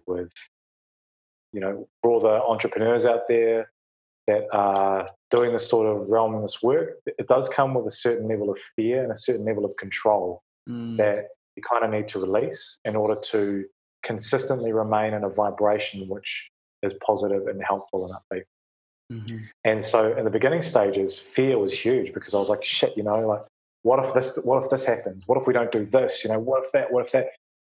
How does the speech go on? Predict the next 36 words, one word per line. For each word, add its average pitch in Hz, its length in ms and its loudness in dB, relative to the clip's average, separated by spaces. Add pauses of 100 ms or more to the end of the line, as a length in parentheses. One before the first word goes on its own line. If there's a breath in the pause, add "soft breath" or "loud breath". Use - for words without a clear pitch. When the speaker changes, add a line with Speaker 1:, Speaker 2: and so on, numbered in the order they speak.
(120)
Speaker 1:
And 117 400 0 (200)
what 120 120 6
I 110 60 4
found 131 520 2
was 107 200 0
that 110 400 2
my 110 340 2
fears 123 300 2
were 120 160 4
coming 107 340 -4
from 107 480 2 (120)
a - 40 -8
state 104 300 0
of - 80 -10
control 113 420 2
because 98 220 -4
I 101 40 0
wanted 107 200 -2
to - 80 -4
control 101 420 -2
everything. - 160 -8 (460)
Speaker 2:
Mm-hmm. 113 300 -8
Speaker 1:
I - 100 0
wanted 131 180 4
to 139 60 0
control 120 520 2
what 113 300 0
I 104 120 2
could, - 280 -6 (920)
what 110 300 0
was 104 380 -2 (400)
realistically 123 680 2
outside 110 500 0
of 110 120 -8
my 98 140 -12 (160)
control. - 300 -16